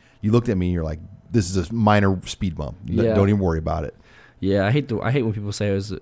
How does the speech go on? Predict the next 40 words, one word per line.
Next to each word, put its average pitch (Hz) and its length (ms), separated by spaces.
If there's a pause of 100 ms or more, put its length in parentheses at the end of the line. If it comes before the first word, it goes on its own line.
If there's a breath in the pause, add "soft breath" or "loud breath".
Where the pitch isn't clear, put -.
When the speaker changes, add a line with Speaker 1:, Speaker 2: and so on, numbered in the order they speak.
(140)
Speaker 2:
I 139 100
hate, 160 220
I 104 60
hate 147 220
the 113 80
word, 104 300
like, 90 280
um, 85 400 (500)
kinda 117 260
just, 95 340 (360 soft breath)
I 117 60
hate 156 100
the 123 60
connotation 113 600
that 87 80
it 87 60
brings, 87 360
that 73 260
the 90 80
negative, 90 500 (180)
negativeness 95 540
that 95 100
it 92 80
brings. 95 300
I 110 80
knew 110 260
I'd 101 100
be 95 80
fine. 95 360 (640 soft breath)
It 110 80
ju-, 113 140
it 127 100
was 123 160
just 113 200
the, 95 300 (680)
the 101 360
timing 98 340
of 87 140
it 90 60
all 90 260